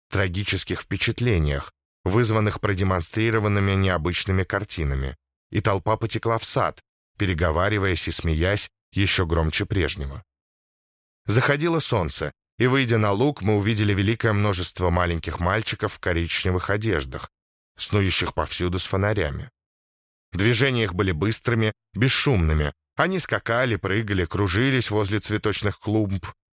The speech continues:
в кустах, вдоль дорожек и террас. Многие с обезьяньей ловкостью карабкались по деревьям,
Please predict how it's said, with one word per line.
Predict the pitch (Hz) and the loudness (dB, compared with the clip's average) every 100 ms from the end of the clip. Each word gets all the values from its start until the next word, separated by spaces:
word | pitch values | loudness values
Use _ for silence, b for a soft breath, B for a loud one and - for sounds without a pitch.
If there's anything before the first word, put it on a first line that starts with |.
| _ | _
в | - | -10
кустах, | - 90 - 101 110 - - _ - | -4 -4 0 0 0 -4 -12 _ -8
вдоль | 104 110 95 | 0 0 2
дорожек | 95 101 101 95 | 0 0 0 -4
и | 87 | -4
террас. | 87 82 107 95 - _ _ - | -2 0 0 -2 -8 _ _ 0
Многие | 127 143 127 123 | 2 2 2 0
с | 120 | 0
обезьяньей | 107 104 110 107 98 | 0 2 2 2 2
ловкостью | 98 120 - 110 - | 2 0 0 -2 -2
карабкались | 98 98 95 - 90 78 | 0 0 0 -2 -4 -2
по | 87 | -4
деревьям, | 78 85 110 123 110 104 | -2 0 0 2 2 0